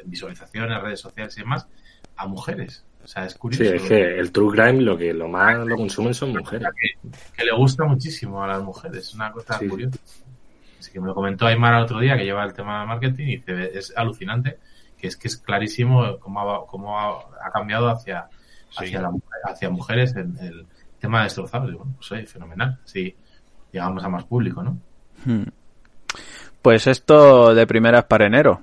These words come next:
Speaker 4: Ya, o sea, la próxima semana ya lo tendráis en tiendas disponible, ya llegará, eh, a los libreros y, oye, la primera, la primera tanda de novedades de este mes de enero. Pasamos a la siguiente, que esto ya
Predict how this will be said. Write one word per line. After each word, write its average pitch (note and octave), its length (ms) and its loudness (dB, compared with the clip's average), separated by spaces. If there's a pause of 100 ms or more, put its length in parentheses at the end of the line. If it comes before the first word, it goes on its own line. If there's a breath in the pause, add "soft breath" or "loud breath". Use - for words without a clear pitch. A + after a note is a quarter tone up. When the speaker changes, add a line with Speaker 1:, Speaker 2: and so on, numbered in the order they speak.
Speaker 4:
Ya, G#2 340 4
o G2+ 40 4
sea, G#2+ 220 4
la F#2+ 120 4
próxima A2 360 2
semana A#2 400 6
ya A2 80 8
lo G#2+ 120 6
tendráis G#2+ 400 4
en G#2+ 140 0
tiendas G#2 880 6
disponible, A#2 840 4
ya G#2 220 4
llegará, G2 760 6
eh, F#2+ 100 0
a F#2+ 80 2
los F#2+ 160 2
libreros G2+ 580 2
y, G2+ 420 -4 (140)
oye, G#2+ 200 4
la F#2+ 160 2
primera, G2 680 0 (420 loud breath)
la A2 140 6
primera A#2 320 8
tanda A2 280 6
de G#2 60 6
novedades G2+ 440 8
de G#2 80 4
este G2+ 220 -4
mes F#2+ 180 -2
de F#2+ 80 0
enero. G#2 320 2 (840 loud breath)
Pasamos B2+ 800 4
a C3+ 80 8
la C3 120 8
siguiente, C#3 560 6
que A#2+ 100 2
esto A#2 260 2
ya B2 300 8